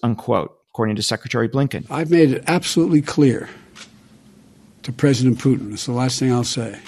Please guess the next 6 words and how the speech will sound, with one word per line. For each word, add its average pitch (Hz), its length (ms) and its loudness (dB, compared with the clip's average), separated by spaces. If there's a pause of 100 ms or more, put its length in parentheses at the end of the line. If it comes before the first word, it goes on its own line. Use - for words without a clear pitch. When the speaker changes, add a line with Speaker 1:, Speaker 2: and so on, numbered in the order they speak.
(1400)
Speaker 2:
that 123 400 2 (720)
if - 160 -6
he 165 160 8
moves 175 320 6
on 160 140 6
Ukraine, 117 500 2